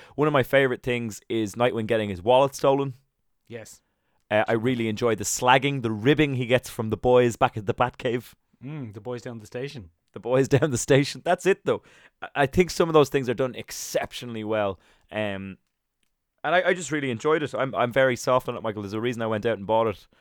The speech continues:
Speaker 1: and <laughs> tracked it down, 'cause I, I had
Speaker 2: Mm.
Speaker 1: read the first two and went, "Oh, yeah, I like this. This is a bit of me."
Speaker 2: Oh, yeah, yeah. You'd read them weekly, had you, or monthly?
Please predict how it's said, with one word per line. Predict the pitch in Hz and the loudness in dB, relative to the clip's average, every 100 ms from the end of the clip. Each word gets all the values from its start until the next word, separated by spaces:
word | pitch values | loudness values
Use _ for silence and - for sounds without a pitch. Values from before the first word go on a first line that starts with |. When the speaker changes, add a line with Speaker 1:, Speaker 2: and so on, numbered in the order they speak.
| _ _ - | _ _ -12
Speaker 1:
and | 104 | -10
<laughs> | |
tracked | - 120 - | -4 -6 -6
it | 120 | -8
down, | - 113 - 107 98 | -4 -4 -6 -12 -12
'cause | - 101 | -12 -4
I, | 117 113 | -2 -2
I | 117 | -2
had | 110 | -2
Speaker 2:
Mm. | 113 | 0
Speaker 1:
read | 123 117 | -2 -2
the | |
first | 110 117 117 - | -6 -4 -4 -4
two | 113 | -4
and | 110 | -4
went, | 110 104 - _ _ _ - | -4 -6 -10 _ _ _ -4
"Oh, | 110 | -2
yeah, | 101 | 0
I | |
like | 104 113 | -2 -4
this. | 92 - - | -8 -16 -16
This | 104 | -14
is | |
a | 98 | -10
bit | 101 | -8
of | 101 | -6
me." | 95 - _ _ _ _ _ _ | -8 -12 _ _ _ _ _ _
Speaker 2:
Oh, | 127 185 | -10 -8
yeah, | 123 | -8
yeah. | 110 123 | -10 -12
You'd | 123 131 | -12 -10
read | 151 | -10
them | 143 123 | -8 -10
weekly, | 170 - 107 | -10 -12 -12
had | 123 127 | -14 -14
you, | |
or | 104 | -14
monthly? | 107 123 - 101 | -14 -14 -16 -20